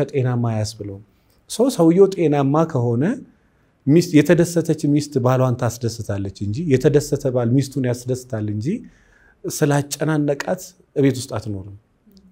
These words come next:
ስላስጨነቀችው ቤት ውስጥ አይኖርም። ይሄ ሪሌሽን ነው፣ በዱላና በጉልበት የሚሆን አይደለም። በፍላጎትና በፍላጎት ብቻ ነው። እስከፈለገች ትኖራለች፣ እስከፈለገ ይኖራል። የማይፈልግ ከሆነ አይኖርም፣ ማትፈልግ ከሆነ አይኖርም።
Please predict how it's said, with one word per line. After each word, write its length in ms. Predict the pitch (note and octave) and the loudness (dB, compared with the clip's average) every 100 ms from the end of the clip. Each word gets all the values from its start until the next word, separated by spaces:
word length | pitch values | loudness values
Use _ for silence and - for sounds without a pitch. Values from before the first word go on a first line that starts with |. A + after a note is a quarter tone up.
| - | -14
ስላስጨነቀችው 960 | - C3+ C3+ - - F3 E3+ E3 - D3+ | -2 0 0 -6 -4 0 0 -2 -4 -2
ቤት 140 | C3 | -4
ውስጥ 120 | - A2 | -4 -8
አይኖርም። 380 | G2+ F#2+ G2 G#2 _ _ - - | -6 -8 -12 -16 _ _ -20 -2
ይሄ 160 | D3 G#3+ A#3 - - D3+ | 4 6 4 2 -2 4
ሪሌሽን 440 | D3+ D#3+ D3 - A2 | 6 6 4 2 -4
ነው፣ 120 | G#2 | 0
በዱላና 500 | A2+ B2+ C#3 C#3 C3+ | 2 4 4 4 2
በጉልበት 420 | B2 A#2 A2+ A2 | 2 2 2 0
የሚሆን 280 | A2 G#2 G2+ | -2 -4 -2
አይደለም። 300 | F#2 F#2 F#2+ - _ _ _ - | -6 -10 -16 -20 _ _ _ -2
በፍላጎትና 800 | B2 A#2+ D3 D3+ D3+ D#3+ E3 D#3+ | 0 2 0 2 0 -2 0 -2
በፍላጎት 560 | B2+ - A2 G#2+ G#2+ G2+ | -2 -2 -2 0 -2 -8
ብቻ 180 | G2+ - | -12 -14
ነው። 140 | G2+ G2 _ _ _ - | -16 -16 _ _ _ -14
እስከፈለገች 680 | - D#3 D#3+ D3+ D3+ D3 D3 | -6 -4 0 2 2 0 -2
ትኖራለች፣ 500 | B2 A#2+ A2+ C3 - | -2 0 -2 -4 -6
እስከፈለገ 640 | C#3 - C#3 C3 A#2 A2+ A2+ | -10 -6 -4 -2 0 0 -2
ይኖራል። 420 | G#2 G2+ C3 D#3 - _ _ _ _ | -2 -4 -4 -6 -10 _ _ _ _
የማይፈልግ 580 | C#3 D3 D#3+ D#3 D#3 C#3+ | 2 4 4 6 6 4
ከሆነ 240 | - B2 A2 | 2 0 2
አይኖርም፣ 340 | A2 A#2 E3+ | -2 -2 0
ማትፈልግ 380 | B2+ B2 A#2 A2+ | -2 0 -4 -2
ከሆነ 180 | A#2 G#2 | -4 -4
አይኖርም። 260 | F#2+ F#2+ | -6 -10